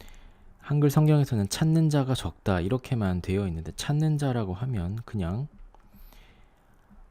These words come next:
누구나 다 일반적으로 찾을 수 있는 것처럼 이렇게 이해를 할 수가 있는데 선택 사항인 것처럼 휴리스코는 발견하다입니다. 발견을 못할 수도 있다라는 의미입니다.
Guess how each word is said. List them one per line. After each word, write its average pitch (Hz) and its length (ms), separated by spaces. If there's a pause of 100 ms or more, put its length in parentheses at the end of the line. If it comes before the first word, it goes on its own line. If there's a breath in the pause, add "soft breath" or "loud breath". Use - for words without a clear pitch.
누구나 143 300
다 135 100
일반적으로 107 540
찾을 151 540
수 - 180
있는 95 220
것처럼 87 640 (880 soft breath)
이렇게 95 580
이해를 107 440
할 127 80
수가 - 260
있는데 85 460 (560)
선택 156 480
사항인 139 380
것처럼 87 480 (400 soft breath)
휴리스코는 143 760
발견하다입니다. 95 1200 (1000 soft breath)
발견을 131 480
못할 104 420
수도 - 340
있다라는 98 800
의미입니다. 92 720